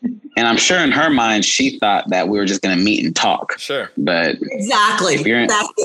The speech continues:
Speaker 3: that's
Speaker 1: if,
Speaker 3: exactly it. <laughs>
Speaker 1: if, if, if you're in track and field, you know, the only time you don't run is if there's thunder.
Speaker 2: <laughs>
Speaker 1: If it's,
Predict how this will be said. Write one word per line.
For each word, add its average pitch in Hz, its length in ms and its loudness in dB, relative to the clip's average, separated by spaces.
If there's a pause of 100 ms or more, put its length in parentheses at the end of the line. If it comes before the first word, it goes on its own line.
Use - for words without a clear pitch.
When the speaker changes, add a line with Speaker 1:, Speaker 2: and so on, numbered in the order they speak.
(220)
Speaker 3:
that's 202 220 2
Speaker 1:
if, 220 40 2
Speaker 3:
exactly 208 460 0
it. 233 400 0
<laughs> 214 540 -2 (320)
Speaker 1:
if, 110 240 0
if, 107 260 0
if 110 180 0
you're 135 120 2
in 127 100 2
track 127 260 0
and 107 140 -2
field, 117 220 2
you 104 100 2
know, 92 340 0
the 80 120 -2
only 110 280 0
time 107 280 0
you 98 140 2
don't 98 240 2
run 95 240 2
is 92 120 0
if 95 160 -2
there's 85 220 -2
thunder. - 460 -2
Speaker 2:
<laughs> - 40 -6
Speaker 1:
If 170 840 -2
it's, - 440 0